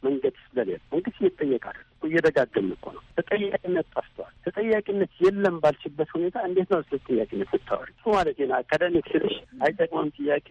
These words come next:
ወይም ዋጋ ያለውም ለማለት ሳይሆን ተግባራዊ ማድረግ እየቻልን አይደለም። ይኸው መንግስትም ራሱ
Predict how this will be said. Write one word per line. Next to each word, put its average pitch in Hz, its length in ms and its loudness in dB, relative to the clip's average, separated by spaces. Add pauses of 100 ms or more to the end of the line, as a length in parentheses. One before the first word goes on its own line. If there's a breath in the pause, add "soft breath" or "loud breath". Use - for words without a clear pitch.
(160)
ወይም 143 240 2 (240)
ዋጋ 131 240 2
ያለውም 156 360 2
ለማለት 156 360 2
ሳይሆን 160 340 -2
ተግባራዊ 202 520 4
ማድረግ 165 360 0
እየቻልን 151 560 0
አይደለም። 101 440 -4
ይኸው 202 240 -2
መንግስትም 190 500 -2
ራሱ 165 180 -2